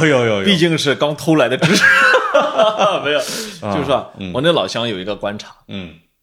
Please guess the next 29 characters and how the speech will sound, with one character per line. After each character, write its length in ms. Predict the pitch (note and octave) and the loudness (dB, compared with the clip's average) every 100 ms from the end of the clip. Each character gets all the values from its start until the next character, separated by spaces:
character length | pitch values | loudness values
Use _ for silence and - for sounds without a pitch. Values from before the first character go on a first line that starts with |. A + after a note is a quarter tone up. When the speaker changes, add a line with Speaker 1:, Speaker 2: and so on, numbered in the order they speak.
| _ | _
Speaker 2:
他 140 | - | -10
就 80 | F3 | -8
发 160 | A#2 G2+ | -6 -6
现， 260 | G2+ E2+ - _ _ _ _ _ _ _ _ _ _ | -6 -10 -12 _ _ _ _ _ _ _ _ _ _
这 160 | - G#3 | -4 0
个 260 | C#3 C2 - | 0 0 -4
雄 460 | - - A2+ C3 | -8 -4 -2 -2
的 100 | F3 | -6
比 140 | D3 F#2 | -8 -10
雌 300 | - - B2+ | -12 -10 -6
的 120 | C#3 | -6
美 280 | A#2+ G2 E2 | -4 -6 -8
的 100 | F#2+ | -12
多 480 | - - F#3+ G#3 | -8 0 4 4
的， 140 | - - - _ _ _ - | 2 -6 -16 _ _ _ -8
要， 320 | D3+ A#2 - | -6 -6 -6
要 140 | E3+ D3 | -2 -2
充 400 | - - A#3 C4+ | -4 -6 -4 0
分 180 | G#3 | 0
利 60 | C#3 | 2
用 140 | C#3+ | 2
自 80 | B2+ | 0
己 100 | B2+ | -4
的 80 | G#2+ | -4
魅 200 | B2+ C#3+ | -2 -4
力 140 | A2+ | -4
去 160 | G#2 A#2 | -8 -8
吸 380 | A2 - G#3+ B3 | -4 -2 -2 -2
引 300 | C#3 D2+ | -4 -6